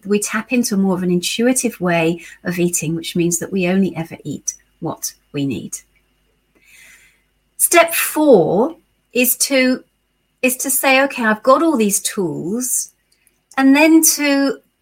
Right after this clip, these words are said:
I think, you know, because things are not always that straightforward, to really look at what the obstacles might be.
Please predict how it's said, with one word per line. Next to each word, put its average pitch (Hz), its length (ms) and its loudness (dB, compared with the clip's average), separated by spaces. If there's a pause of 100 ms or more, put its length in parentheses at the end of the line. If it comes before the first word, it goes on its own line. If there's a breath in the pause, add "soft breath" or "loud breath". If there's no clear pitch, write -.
(160)
I 233 80 -8
think, - 260 -4
you 285 100 2
know, 262 140 2
because 277 260 -4
things 349 240 0
are 349 60 2
not 269 160 2
always 226 360 2
that - 180 0
straightforward, - 720 -8 (240 loud breath)
to 254 120 -4
really 302 280 4
look 262 280 2
at 240 100 -4
what 202 200 -4
the 208 140 -6
obstacles 208 680 -4
might 170 400 -4
be. 165 360 -10